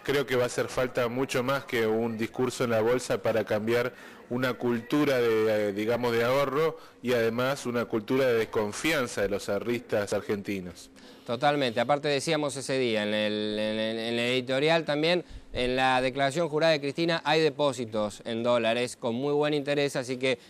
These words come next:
Speaker 2: es difícil pedir, si uno ahorra, que los otros argentinos no lo hagan.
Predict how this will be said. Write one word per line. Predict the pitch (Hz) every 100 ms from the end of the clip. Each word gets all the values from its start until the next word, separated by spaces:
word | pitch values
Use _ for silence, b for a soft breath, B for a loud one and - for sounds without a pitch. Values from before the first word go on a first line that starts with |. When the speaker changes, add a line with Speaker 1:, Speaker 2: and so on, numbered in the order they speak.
| B
Speaker 2:
es | 143
difícil | 143 131 160 170
pedir, | 135 147 156 180 202
si | - 151
uno | 156 175 165 170 -
ahorra, | 135 151 170 185
que | 160
los | 139 120
otros | 147 139 147 143 b b -
argentinos | 139 139 135 160 151
no | 143
lo | 135 113
hagan. | 98 98